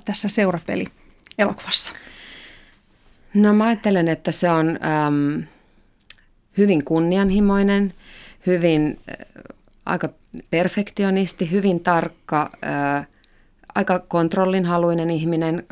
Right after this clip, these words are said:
Speaker 2: ka-, haluaa kontrolloida itseään, myös muita lähellään. Tavallaan haluaa pitää kaikki,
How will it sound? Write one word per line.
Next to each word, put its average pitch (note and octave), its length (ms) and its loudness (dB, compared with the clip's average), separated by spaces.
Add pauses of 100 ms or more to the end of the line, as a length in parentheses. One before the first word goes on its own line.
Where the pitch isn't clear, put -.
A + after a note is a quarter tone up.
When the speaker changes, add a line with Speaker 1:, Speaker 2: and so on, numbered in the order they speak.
(240)
Speaker 2:
ka-, - 200 -6
haluaa D3+ 340 -2
kontrolloida D3 640 -2
itseään, E3+ 420 -2
myös F3+ 380 0
muita D#3 400 0
lähellään. E3 600 -2 (360)
Tavallaan D#3 360 0
haluaa D#3 200 -2
pitää D3+ 300 -2
kaikki, C#3+ 600 -4